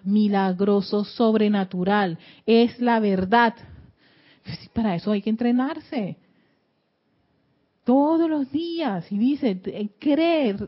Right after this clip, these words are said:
reconoce ese poder dentro de ti. Una vez que tú lo reconoces, tú eres capaz de ordenar, de comandar. Ah, lo decimos en los decretos, pero es que bien bonito se ven en los decretos y aquí en cuando estoy decretando.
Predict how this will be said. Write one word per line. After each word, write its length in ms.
reconoce 840
ese 160
poder 320
dentro 260
de 120
ti. 340
Una 160
vez 100
que 80
tú 80
lo 140
reconoces, 880
tú 120
eres 160
capaz 420
de 100
ordenar, 800
de 180
comandar. 960
Ah, 140
lo 120
decimos 400
en 120
los 140
decretos, 420
pero 120
es 60
que 180
bien 140
bonito 380
se 160
ven 280
en 120
los 180
decretos 680
y 60
aquí 380
en 160
cuando 220
estoy 240
decretando. 960